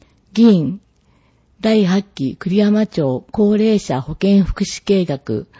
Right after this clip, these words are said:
介護保険事業計画の策定にあたり、令和七年に三百人以上の介護人材が必要と推計されている。その推計を受け、介護人材確保連絡会議や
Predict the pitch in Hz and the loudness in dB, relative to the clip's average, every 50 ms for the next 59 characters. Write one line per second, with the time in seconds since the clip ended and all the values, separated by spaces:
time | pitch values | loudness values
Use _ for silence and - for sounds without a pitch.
0 | - - - - - _ _ - - 190 202 202 196 208 214 202 214 202 - 180 | -20 -20 -20 -20 -20 _ _ -6 -2 0 0 2 2 2 2 2 0 -2 0 0
1 | 175 156 143 131 147 - 151 196 190 190 190 - - 202 196 185 - 165 151 - | 0 0 0 0 -2 -2 0 0 0 0 -2 -2 0 0 0 0 -2 -6 -8 -8
2 | - 120 127 - - - - _ _ - 185 185 - - 151 - - - - 196 | -8 -8 -8 -8 -10 -16 -20 _ _ -2 -2 -2 0 -2 -4 -6 -6 -4 -2 0
3 | 196 196 196 190 180 180 - 185 180 165 170 175 156 - _ _ - - - _ | 2 2 2 2 0 -2 -2 -2 -2 -2 -2 -4 -4 -6 _ _ -20 -20 -20 _
4 | _ _ _ - 202 220 226 220 208 185 160 147 139 147 165 175 175 165 139 123 | _ _ _ -2 0 2 4 4 4 4 4 4 4 4 4 4 4 4 4 2
5 | 123 120 120 123 127 180 - _ - - _ _ _ - - 196 208 214 220 226 | 2 2 2 0 0 -2 -4 _ -20 -20 _ _ _ -4 0 2 4 4 4 2
6 | 226 220 - 220 214 208 208 214 - - 226 196 - 190 175 143 131 139 143 143 | 0 0 0 2 2 4 2 2 2 0 0 0 0 0 0 0 2 2 0 0
7 | 143 - - - _ _ _ - 190 196 196 196 196 202 196 - 214 220 202 185 | -2 -4 -8 -16 _ _ _ -2 0 2 2 2 2 2 2 2 2 2 4 2
8 | 175 156 143 139 139 127 123 - - - 185 190 185 175 175 - - 170 165 - | 2 0 -2 -4 -4 -6 -6 -8 -6 -4 -2 0 0 0 -2 -2 -4 -4 -4 -4
9 | - - 190 175 - - 180 180 175 - 175 165 165 160 - - 156 151 151 147 | -4 -2 -4 -2 -2 -2 -2 -2 -2 -2 -2 -2 -2 -2 -2 -4 -4 -2 -2 -2
10 | 143 139 135 - _ _ _ _ _ _ - _ _ _ _ _ - - 185 202 | -4 -6 -6 -8 _ _ _ _ _ _ -20 _ _ _ _ _ -2 0 2 4
11 | 214 202 - - 202 202 190 - - 208 202 202 202 190 190 - - 208 - - | 2 2 2 0 0 0 0 0 0 2 2 4 4 2 2 0 -2 -8 -6 -4
12 | 139 127 - - _ _ - - _ _ _ _ _ - 190 202 208 202 208 220 | -4 -4 -4 -8 _ _ -20 -20 _ _ _ _ _ -2 0 2 2 4 4 2
13 | 220 185 214 220 220 202 175 180 151 139 156 - 180 180 - - 165 139 123 120 | 2 2 2 2 2 2 2 2 -2 -2 -2 -4 -4 -6 -4 -2 -2 0 0 0
14 | 131 156 180 180 185 190 185 - 202 185 - 196 196 190 160 156 139 127 120 117 | 2 2 2 4 4 2 0 -2 -4 -4 -2 0 0 0 0 -2 -2 -4 -4 -4
15 | - - | -6 -10